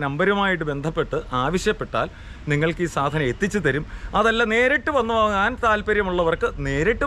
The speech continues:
വന്ന് വാങ്ങാവുന്നതാണ്. നിങ്ങളുടെ വിലയേറിയ അഭിപ്രായങ്ങൾ തീർച്ചയായിട്ടും ഞങ്ങളെ അറിയിക്കുവാൻ ഒരു കാരണവശാലും മറക്കരുത്. ലൈക്ക് ചെയ്യുക,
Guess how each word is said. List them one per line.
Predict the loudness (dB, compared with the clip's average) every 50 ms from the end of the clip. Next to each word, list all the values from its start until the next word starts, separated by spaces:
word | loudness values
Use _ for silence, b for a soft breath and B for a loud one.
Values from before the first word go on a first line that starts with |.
| 0
വന്ന് | 2 2 0 0 0
വാങ്ങാവുന്നതാണ്. | 0 0 2 2 0 0 0 0 -2 -4 -2 -2 -2
നിങ്ങളുടെ | 0 0 2 2 2 2 2 0 0 -2
വിലയേറിയ | 0 2 4 4 4 4 4 4 2 2 2
അഭിപ്രായങ്ങൾ | 2 0 0 0 2 2 2 2 2 0 -2 -2 0
തീർച്ചയായിട്ടും | -2 -2 -2 0 2 2 4 4 4 2 0 -2 -2
ഞങ്ങളെ | -2 0 0 2 2 2
അറിയിക്കുവാൻ | 2 2 2 2 0 0 0 0 0 0 0 -2 -2 -2
ഒരു | -2 -2
കാരണവശാലും | -2 -2 0 0 0 0 0 0 0 0 0 -2 -2 -2
മറക്കരുത്. | -2 -2 0 0 0 2 2 0 0 2 2
ലൈക്ക് | 2 2 0 -2 -2 0 4
ചെയ്യുക, | 4 4 4 2 0